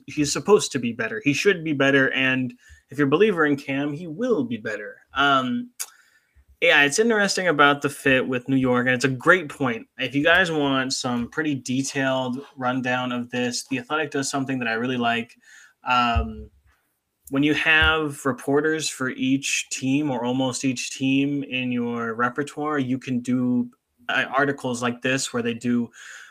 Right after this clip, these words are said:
uh, between the Hawks writer and the Knicks writer, their thoughts on the Cam Reddish trade. It's with Fred Katz and Chris Kirschner. Check it out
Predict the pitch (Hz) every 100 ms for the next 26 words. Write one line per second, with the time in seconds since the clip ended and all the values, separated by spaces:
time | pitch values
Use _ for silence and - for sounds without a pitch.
0 | _ - 120 117 120 123 - 143 135 123
1 | 120 127 131 - 135 123 123 120 120 131
2 | 160 156 143 - 135 131 131 123 123 120
3 | 120 117 120 117 110 120 117 113 113 110
4 | - 120 117 120 120 - 127 117 120 113
5 | - 120 113 - 120 117 113 110 113 -
6 | - 165 - 156 151 - 151 147 131 135
7 | 139